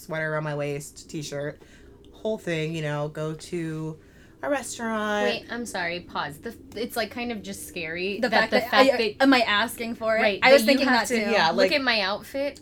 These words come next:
Speaker 2: Is
Speaker 1: like,
Speaker 2: this asking for it? Like,
Speaker 1: like,
Speaker 2: why do we have to go through that?
Speaker 1: yeah, and,
Speaker 3: Yeah.
Speaker 1: like, the thing is, it's like, I was going as a friend lunch. Like, we were actually supposed to talk about, like, workouts and stuff. Like,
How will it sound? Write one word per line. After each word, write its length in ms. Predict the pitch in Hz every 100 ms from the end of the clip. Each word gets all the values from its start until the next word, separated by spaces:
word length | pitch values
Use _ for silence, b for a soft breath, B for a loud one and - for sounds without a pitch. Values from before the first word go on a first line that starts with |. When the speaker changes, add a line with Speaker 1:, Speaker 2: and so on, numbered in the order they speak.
| -
Speaker 2:
Is 100 | 285
Speaker 1:
like, 120 | 277
Speaker 2:
this 180 | 208 202
asking 400 | 175 175 226 226
for 140 | 262
it? 160 | 269 262
Like, 140 | 247
Speaker 1:
like, 80 | 240
Speaker 2:
why 180 | 254 311
do 120 | 330
we 120 | 320
have 160 | 285 269
to 100 | 247
go 140 | 214
through 220 | 294 208 220
that? 100 | 240
Speaker 1:
yeah, 220 | 175 160
and, 80 | 214 226
Speaker 3:
Yeah. 60 |
Speaker 1:
like, 180 | 226 214
the 80 | 220
thing 220 | 277 262
is, 160 | 233 196
it's 100 | 190
like, 220 | 175 - 190
I 300 | 196 220 233
was 220 | 247 220
going 280 | 214 220 226
as 100 | 226
a 60 |
friend 340 | 226 208 214 214
lunch. 300 | 214 233 -
Like, 140 | 170
we 100 | 180
were 60 | 170
actually 260 | 180 - 214
supposed 200 | 190 -
to 60 |
talk 260 | - 151 151
about, 180 | 156 -
like, 180 | 151 -
workouts 440 | 196 - - -
and 120 | 170
stuff. 400 | 165 170 165 160
Like, 240 | 156 143